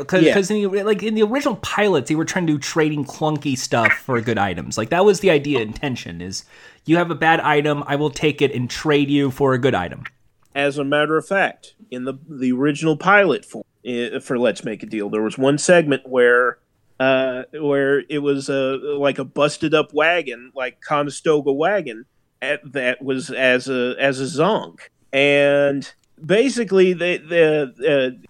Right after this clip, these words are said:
Speaker 2: Monty was saying something like, "Well, tell you what, uh,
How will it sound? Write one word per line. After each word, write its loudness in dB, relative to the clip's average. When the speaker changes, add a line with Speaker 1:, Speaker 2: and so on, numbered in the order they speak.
Speaker 2:
Monty 2
was 0
saying 4
something -2
like, 0
"Well, 4
tell 0
you 0
what, 0
uh, -2